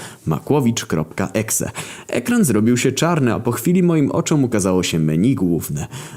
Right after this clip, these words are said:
Na górze widniał tytuł, taki sam jak na okładce.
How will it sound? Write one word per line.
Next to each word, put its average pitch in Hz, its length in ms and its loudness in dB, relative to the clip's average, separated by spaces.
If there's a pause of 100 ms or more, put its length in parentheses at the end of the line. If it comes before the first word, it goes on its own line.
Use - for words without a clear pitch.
Na 92 180 2
górze 95 260 0
widniał 98 380 0
tytuł, 120 440 -2
taki 113 260 -4
sam 85 220 0
jak 80 160 -4
na 87 100 0
okładce. - 560 -4